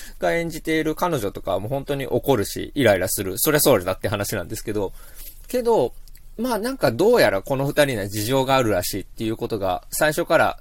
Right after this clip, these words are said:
ちょっと暗示されていて、で、それがどんどん分かってくるっていう作品になってるんですよ。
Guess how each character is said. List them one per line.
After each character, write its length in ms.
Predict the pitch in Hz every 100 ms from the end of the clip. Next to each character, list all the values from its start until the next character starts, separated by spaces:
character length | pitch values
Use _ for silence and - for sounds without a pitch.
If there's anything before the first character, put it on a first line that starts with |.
| -
ち 100 | -
ょ 20 |
っ 80 | -
と 120 | 98
暗 160 | 107 107
示 100 | 104
さ 140 | 113
れ 100 | 104
て 140 | - 101
い 80 | -
て、 380 | - 135 113 - - -
で、 120 | 226 214
そ 120 | 220
れ 80 | 214
が 100 | 196
ど 140 | 214
ん 60 | 135
ど 80 |
ん 20 | 90
分 100 | 104
か 120 | 113
っ 80 | -
て 160 | 101
く 120 | -
る 80 | 156
っ 40 | 180
て 240 | - 104
い 80 | 87
う 60 | 107
作 260 | 101 -
品 380 | 95 95 95 - - 123
に 140 | 113
な 120 | 104
っ 40 | -
て 200 | - 95
る 180 | 87
ん 140 | 85 - - - -
で 140 | 107
す 160 | - 98
よ。 160 | 87